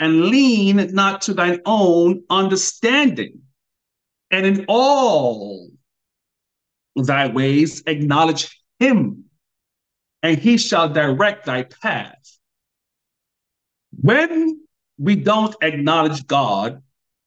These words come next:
in all that we do, it opens the door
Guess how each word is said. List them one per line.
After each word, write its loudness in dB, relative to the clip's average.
in -2
all 2
that -4
we 2
do, -2
it 2
opens 2
the 2
door 0